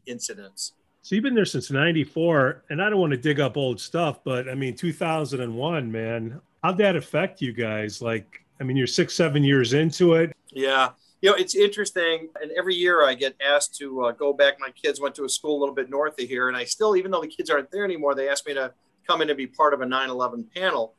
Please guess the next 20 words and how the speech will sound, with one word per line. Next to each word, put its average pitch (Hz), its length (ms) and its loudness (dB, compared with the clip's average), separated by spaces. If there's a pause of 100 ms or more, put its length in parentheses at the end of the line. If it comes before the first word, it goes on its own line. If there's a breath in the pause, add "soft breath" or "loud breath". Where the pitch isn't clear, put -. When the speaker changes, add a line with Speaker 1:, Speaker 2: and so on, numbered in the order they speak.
(360)
Speaker 1:
And, 143 380 4
uh, 139 240 4
honestly, 202 340 2
it 160 60 -6
just 160 160 -12
brought 175 200 4
me 175 80 -6
back 160 320 0
to 151 280 -4
being 147 160 -2
a 147 40 -2
kid 185 260 2
and 156 100 4
losing 147 320 -2
my 143 240 2
dad 117 220 0
again 113 460 -6
and 120 120 -14
just 131 220 -10
realizing 123 800 0